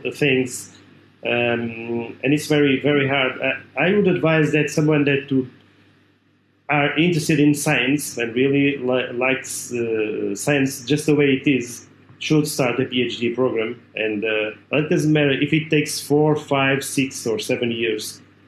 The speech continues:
Um, you just do a P H D. It's, it's really grateful. Most of, most of us, uh, we think that the P H D is something, it's a degree. It's the end of something.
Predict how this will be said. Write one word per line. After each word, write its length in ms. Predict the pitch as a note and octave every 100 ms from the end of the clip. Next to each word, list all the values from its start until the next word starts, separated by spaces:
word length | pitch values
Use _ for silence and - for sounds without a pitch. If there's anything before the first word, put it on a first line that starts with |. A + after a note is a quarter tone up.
| -
Um, 1160 | A#2 A2+ A2 A2 A2 G#2+ A2 G#2+ - - - G#2 _ _ _ _ _ _ _ _ _ _ -
you 100 | B2+
just 220 | D3 D3+
do 120 | D3+
a 60 | C#3
P 140 | C3+
H 140 | C3 -
D. 140 | B2+
It's, 180 | C3 -
it's 320 | C#3 - -
really 440 | C#3+ C3+ B2+ A#2 A#2
grateful. 360 | B2 B2+ C3 A#2 - - -
Most 280 | C3 G3+ G#3+
of, 220 | G3 C3
most 240 | D3 F#3 F#3+
of 140 | C#3+
us, 500 | D#3+ E3+ D#3+ - -
uh, 520 | C#3 C#3 C3 B2+ B2+
we 160 | C3 C#3
think 280 | D#3+ D#3+ D#3
that 220 | D3+ D3
the 240 | D3+ C#3+ C#3+
P 100 | C#3+
H 200 | C#3 -
D 220 | C#3+ C#3
is 140 | C3+
something, 540 | - D3 C3+ C#3+ C3 B2+
it's 200 | B2+ -
a 80 | C#3
degree. 600 | C#3 C#3 D3+ A#2 C#3+ - _ _ _
It's 180 | - -
the 160 | D3 E3
end 120 | D#3+
of 100 | C#3
something. 480 | - B2 - G#2+